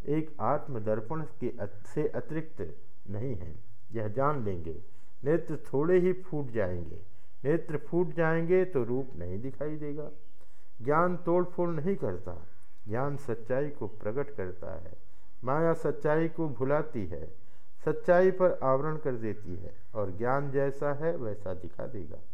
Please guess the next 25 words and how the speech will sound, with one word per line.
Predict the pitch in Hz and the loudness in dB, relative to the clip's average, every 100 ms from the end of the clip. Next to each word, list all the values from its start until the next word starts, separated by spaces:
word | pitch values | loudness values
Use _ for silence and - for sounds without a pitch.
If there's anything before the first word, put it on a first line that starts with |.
| - - - - - - | -4 -4 -4 -4 -2 0
अज्ञान | 131 123 151 165 180 | 0 0 0 2 2
दशा | 175 170 170 | 0 0 0
में | 170 170 | 0 0
जो | 147 151 | 0 -2
सत | - 175 170 - | 0 0 0 -2
दिखाई | 135 135 139 | -2 -2 0
दे | 117 131 | 0 0
रहा | 139 117 | -2 -2
था | 101 101 104 127 - - - - - - - | -2 -2 -2 -4 -4 -2 -2 -2 -2 -2 -2
वह | 131 175 175 | 2 2 2
अब | 139 151 127 92 | 2 -2 0 -2
माइक | 92 143 156 120 | 0 0 0 -2
दिखाई | 101 98 95 | -2 -2 -2
देगा | 85 80 80 - - - - - | -2 -2 -2 -2 -2 -2 -2 -2
कि | 117 | 0
वस्तुतः | 131 131 170 165 180 135 | 0 0 -2 0 0 0
नहीं | 107 113 165 139 | 0 0 0 0
है, | 95 90 - - - - | 0 -2 -2 -2 -2 -2
ऐसा | 120 117 98 | -2 0 0
बोध | 87 107 | 0 0
होगा। | 87 82 73 - - - - - - | -2 -2 -2 -2 -2 -2 -2 -2 -2
विमृशताम | 110 151 156 139 123 - 101 135 135 117 92 82 - 104 | 0 0 0 -2 -2 -2 0 2 2 2 0 -2 -2 -2
यस्मात् | 135 - 139 143 156 156 - | -2 -2 0 0 0 -2 0
परस्मात् | 101 98 92 - 120 135 139 135 | 0 0 -2 -2 0 0 0 0
विभो | 92 92 135 | -2 -2 0